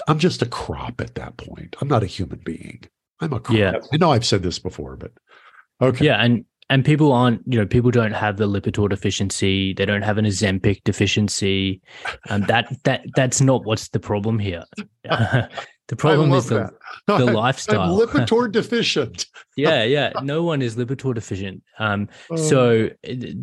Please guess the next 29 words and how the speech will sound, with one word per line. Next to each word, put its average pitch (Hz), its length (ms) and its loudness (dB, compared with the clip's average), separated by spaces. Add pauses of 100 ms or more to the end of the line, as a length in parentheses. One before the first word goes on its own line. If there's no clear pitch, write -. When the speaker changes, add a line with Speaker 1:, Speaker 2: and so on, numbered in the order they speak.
Speaker 2:
when, 139 320 4
when 135 160 4
you 131 80 4
flip 139 300 2
it 131 100 2
and 117 140 2
you 107 180 2 (140)
pose 110 280 2
it 101 100 0
like 104 180 -2
that 104 180 0
to 117 140 -4
patients, 95 600 -2
you 113 80 -4
know, 104 120 2
you 101 240 0
can 104 180 2
get, 98 460 0 (400)
uh, - 340 0
a, 107 240 0
a 110 80 2
bit, 98 320 0
bit 104 140 2
of 95 80 -2
traction - 420 0
because 98 240 -2
they 95 120 2
realize 98 520 2
that - 180 -6